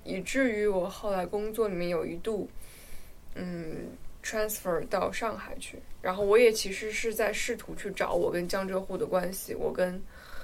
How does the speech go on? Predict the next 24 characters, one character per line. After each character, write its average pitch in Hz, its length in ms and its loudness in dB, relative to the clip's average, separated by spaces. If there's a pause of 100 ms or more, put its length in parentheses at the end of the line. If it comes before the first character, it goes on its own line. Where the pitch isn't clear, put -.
(340)
我 185 120 2
跟 196 120 -2
魔 170 240 2
都 190 160 -4
的 185 120 4
关 185 340 4
系。 - 300 -4 (800)
我 196 100 -2
觉 190 140 -2
得 208 140 6
啊， 220 260 2
可 220 180 -6
能 180 140 -2
是 185 120 -6
不 214 80 -6
是 208 100 0
我 190 140 0
去 190 140 -2
了 196 80 -2
上 208 200 0
海， 170 220 -6
然 156 140 -2
后 185 140 -2
离 175 320 -2